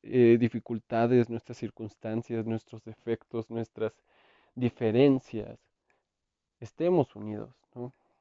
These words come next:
Y no solo con, con las personas que amamos, ¿no? Porque el Señor nos los dice, que Jesús estaba enseñando y dice, "Ámense unos a otros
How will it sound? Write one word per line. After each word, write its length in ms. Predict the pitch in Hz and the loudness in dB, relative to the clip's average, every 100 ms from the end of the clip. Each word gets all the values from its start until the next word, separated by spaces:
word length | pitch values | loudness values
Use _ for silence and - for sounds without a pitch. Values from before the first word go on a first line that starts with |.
| _ | _
Y 80 | 127 | -2
no 140 | 143 165 | 0 0
solo 440 | - 147 151 139 | 2 6 8 6
con, 540 | - - 58 107 104 - _ _ _ _ _ _ _ _ _ | 4 -8 -8 -10 -16 -20 _ _ _ _ _ _ _ _ _
con 180 | - 113 | -2 2
las 160 | 117 - | 2 0
personas 580 | 117 110 120 113 120 - | -10 -10 -4 -2 -2 -4
que 280 | - 104 | -12 -8
amamos, 480 | 92 104 147 120 113 - | -2 0 2 2 -2 -8
¿no? 160 | 131 | -10
Porque 420 | - - - 120 - _ _ _ _ _ _ - | -12 -20 -18 -18 -20 _ _ _ _ _ _ -8
el 100 | 123 | -8
Señor 320 | 127 120 139 147 | -4 0 4 6
nos 180 | 131 | 6
los 240 | 110 101 - | 4 -6 -10
dice, 400 | 123 127 104 101 - | -10 -10 -14 -18 -14
que 320 | 110 107 113 _ _ _ _ _ _ _ _ _ _ _ - | -12 -12 -14 _ _ _ _ _ _ _ _ _ _ _ -10
Jesús 440 | - - 147 143 | -8 -6 -6 -4
estaba 260 | 151 147 147 | -4 0 0
enseñando 540 | 143 135 131 151 139 | -2 -2 2 4 4
y 60 | 127 | 4
dice, 380 | 127 - 131 - | 0 0 -2 0
"Ámense 500 | 135 156 151 - 120 | 2 2 2 -4 -4
unos 380 | 120 120 117 113 | -2 -2 -6 -4
a 100 | 113 | 4
otros 420 | 143 - 107 | 4 2 -20